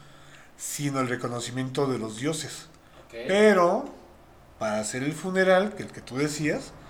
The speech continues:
Speaker 1: pues, tenían que saber, que decir, "Ah, no, sí es cierto, güey". ¿Sí me explico? Si sí se lo merece o no se lo
Speaker 2: Sí.
Speaker 1: merece.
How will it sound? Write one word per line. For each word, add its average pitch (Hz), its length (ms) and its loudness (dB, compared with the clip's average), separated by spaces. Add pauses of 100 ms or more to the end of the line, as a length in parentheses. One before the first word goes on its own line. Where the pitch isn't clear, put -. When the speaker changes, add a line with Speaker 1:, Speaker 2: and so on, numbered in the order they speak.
(480)
Speaker 1:
pues, 139 260 -2
tenían 143 360 0
que 131 200 2
saber, 120 400 -2
que 127 120 -2
decir, 123 340 0
"Ah, 151 220 6
no, 151 200 2
sí - 100 0
es - 80 -2
cierto, 156 380 2
güey". 120 100 2 (960)
¿Sí - 140 -8
me 139 60 2
explico? 139 340 -2
Si 139 140 -4
sí 156 160 -2
se 180 120 2
lo 156 120 4
merece 139 400 0
o 123 80 -2
no 139 80 -4
se 143 160 -4
lo 131 80 -2
Speaker 2:
Sí. 117 60 -6
Speaker 1:
merece. 117 380 -2